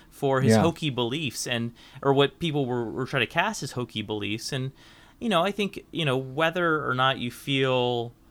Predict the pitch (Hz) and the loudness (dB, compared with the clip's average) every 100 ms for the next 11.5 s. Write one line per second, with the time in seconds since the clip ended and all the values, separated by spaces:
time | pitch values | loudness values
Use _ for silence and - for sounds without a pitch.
0 | _ - - 120 113 - - - 131 120 | _ -20 -4 0 0 -4 -12 -2 2 2
1 | 110 113 120 113 107 110 113 110 107 107 | 2 4 4 2 2 2 4 2 0 -4
2 | - 113 131 120 - 135 135 120 113 110 | -8 -6 -2 -4 -2 -2 0 0 0 -2
3 | 104 127 226 170 120 117 - 190 190 160 | -2 -4 -2 -2 -6 -6 -8 -4 -4 -4
4 | 123 - 131 123 113 - 123 143 240 - | -8 -6 -4 -4 -6 -8 -6 -4 -6 -8
5 | - - - - - 135 147 - 120 131 | -20 -20 -20 -16 0 2 4 2 -4 -4
6 | 113 - - - 117 110 110 107 104 117 | -8 -12 -18 -14 -10 -8 -8 -8 -2 2
7 | 113 - - - - - - 151 127 107 | 2 0 -8 -12 -18 -14 -4 0 2 2
8 | 104 101 - 104 98 95 95 92 - - | 0 0 -4 -4 -2 -4 -8 -12 -18 -20
9 | - - - - 233 240 120 - - - | -20 -20 -20 -14 -10 -8 -10 -12 -20 -20
10 | - - - - - - - - - - | -20 -20 -20 -20 -20 -20 -20 -18 -16 -6
11 | 117 107 101 98 95 | -2 -2 -4 -8 -14